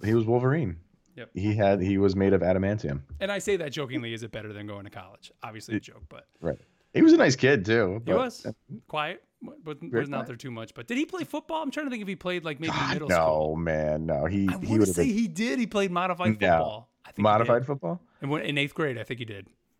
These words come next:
Speaker 1: Maybe that, but he, he was, he was a stick figure, man.
Speaker 2: Yeah, he was tall and skinny.
Speaker 1: <laughs> He
Speaker 2: Yeah.
Speaker 1: was tall and skinny.
Speaker 2: But enough about Nelson
Speaker 1: Uh.
Speaker 2: Knapp. What's up, everybody?
Speaker 1: <laughs>
Speaker 2: How are you doing? Thank you here for tuning in to the show. So glad you guys could be with us. Like we said, we're both kinda feeling, well,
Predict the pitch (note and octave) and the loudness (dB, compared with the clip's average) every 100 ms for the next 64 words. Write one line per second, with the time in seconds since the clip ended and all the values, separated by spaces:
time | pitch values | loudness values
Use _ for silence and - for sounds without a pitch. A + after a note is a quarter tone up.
0 | - F#2 F2 E2 D#2+ D2+ C#2 - D2+ C2+ | -6 -2 -2 0 0 0 -2 -4 -2 0
1 | - _ _ _ _ _ _ _ - - | -4 _ _ _ _ _ _ _ -10 -2
2 | G#2+ F#2 G#2+ A2 G2 F2 E2+ F#2+ E2 C#2+ | -2 2 6 6 6 2 2 2 2 -2
3 | - E2 D#2+ C2+ C2 D2+ D#2+ F#2+ G2+ F#2+ | -2 -2 -2 -6 -4 -2 0 2 0 -2
4 | A#2+ G#2 - G#2 F#2 - G2+ - A2 - | -4 -8 -10 -14 -14 0 0 0 -4 -2
5 | F#2+ - - G2+ - - - - - - | 0 -2 -6 -8 -8 -12 -14 -18 -16 -14
6 | - A#3 C#4 C#4+ D4 C#4 A#3 G3+ G#3+ A#3+ | 0 4 6 4 4 4 4 2 0 2
7 | F3+ F#3 F#3+ G#3+ G#3 G3+ G#3 A3 A3+ A3+ | 2 2 0 0 -2 -4 -4 -2 -2 2
8 | G3 A#3 G3 G#3 G3 A#3+ - G#3 E3+ F3 | 4 4 2 2 0 2 0 0 -4 -2
9 | F3 F3 A3 A3 A3 F#3 F#3+ E3+ - F#3+ | -2 -4 -6 -6 -4 -2 -4 -6 -8 -4
10 | G3 F3+ F3+ F3 D3 B2+ - D#3 D#3 F#3 | -4 -4 -6 -6 -6 -8 -4 -4 -4 -6
11 | E3 E3 D#3 D3+ D3+ C#3+ - B2+ F3+ F#3 | -4 -2 -4 -6 -4 -4 -6 -6 -4 -4
12 | F3 G3+ G#3 - G3 F3+ C#3+ A3 A#3+ - | -4 -4 -6 -2 0 0 0 -2 -2 -2
13 | G#3 F#3+ G3 F#3 F3 D#3+ D#3 | -4 -2 -2 -2 -2 -4 -6